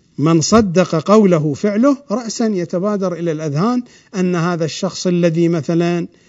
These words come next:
يأمر الناس بالصلاة لا بد أن يصلي، أن هذا الشخص الذي يتحدث عن الصدق لا بد أن يكون صادقا،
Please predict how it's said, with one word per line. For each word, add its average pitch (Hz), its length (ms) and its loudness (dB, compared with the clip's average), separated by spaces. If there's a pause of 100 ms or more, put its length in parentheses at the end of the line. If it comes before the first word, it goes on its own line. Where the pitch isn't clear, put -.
(160)
يأمر 165 440 -2
الناس 170 600 0 (580)
بالصلاة 185 560 4
لا 196 160 2
بد 190 260 -2
أن 208 160 -2
يصلي، 214 580 2 (960)
أن 175 160 2
هذا 170 340 0
الشخص - 420 -4
الذي 170 560 2 (380)
يتحدث 165 600 0
عن 165 200 -2
الصدق 214 500 -2
لا 185 140 2
بد 196 240 0
أن 190 140 0
يكون 208 440 2
صادقا، 175 580 0